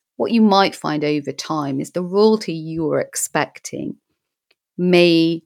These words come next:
become diluted as other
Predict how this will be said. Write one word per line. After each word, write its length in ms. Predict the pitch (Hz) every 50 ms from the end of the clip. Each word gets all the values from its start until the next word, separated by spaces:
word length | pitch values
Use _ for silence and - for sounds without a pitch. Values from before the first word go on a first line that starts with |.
| _ -
become 360 | - - - - 147 151 160
diluted 960 | 151 151 147 147 151 147 151 156 165 165 160 - - - - - - - - _ _ _ _ _ _ _ _ - -
as 500 | - 147 147 151 151 143 135 135 - - _ _ _ _ _ _ _ -
other 560 | 170 180 185 180 156 170 147 139 135 107